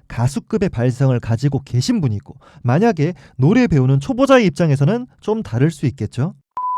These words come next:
저희 학원에 보컬 트레이닝 받으러 오시는 분들 중에서 가끔 특히 여자분들 보면 발성이 안 좋아서 그런 것도 있지만 근력이 급격히 떨어져 있는 분들이 있어요. 네, 그런 분들은 보컬 트레이닝을 통해서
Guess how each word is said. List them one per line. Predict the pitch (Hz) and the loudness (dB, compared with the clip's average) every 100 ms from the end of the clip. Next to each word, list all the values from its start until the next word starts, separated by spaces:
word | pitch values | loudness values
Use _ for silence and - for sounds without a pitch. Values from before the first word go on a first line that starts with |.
| - 1017 1017 - - - - - - | -4 -4 -6 -6 -6 -6 -6 -6 0
저희 | 143 208 | 4 6
학원에 | 214 220 233 240 269 | 6 4 2 2 0
보컬 | - 139 - 233 | 0 -2 2 2
트레이닝 | - 240 226 | 2 0 2
받으러 | - 139 156 147 | 2 2 4 2
오시는 | 120 165 139 | 2 0 2
분들 | 127 117 | 2 0
중에서 | 147 127 135 127 | 0 -2 -2 -4
가끔 | - 123 - - 262 277 277 _ _ | -6 -10 -10 -2 0 0 -6 _ _
특히 | - 226 - 113 _ _ - | -10 -8 -6 -8 _ _ -4
여자분들 | 123 156 277 247 233 170 | 2 6 6 6 2 2
보면 | 117 110 117 101 | 0 -2 -2 -4
발성이 | 123 147 185 262 262 240 | 0 0 2 2 4 4
안 | 120 120 | 2 2
좋아서 | 143 139 | 0 0
그런 | 135 | 0
것도 | 135 113 | -2 -2
있지만 | 107 - 147 104 113 - - _ | -12 -6 -4 -2 -4 -10 -20 _
근력이 | - 160 247 285 277 _ _ 202 247 254 | -2 2 6 4 4 _ _ -4 -2 -2
급격히 | - - - 185 190 - | -6 -4 0 0 0 -4
떨어져 | 190 190 170 | -2 0 2
있는 | 135 | 2
분들이 | 127 117 113 | 0 -4 -6
있어요. | - 98 87 - | -10 -14 -14 -14
네, | 110 101 - - | -12 -12 -14 -2
그런 | 143 233 | 2 2
분들은 | 240 226 233 226 185 | 2 0 2 2 0
보컬 | 127 220 214 | -2 0 0
트레이닝을 | 220 226 214 190 | 0 0 0 0
통해서 | 175 170 233 | 0 0 0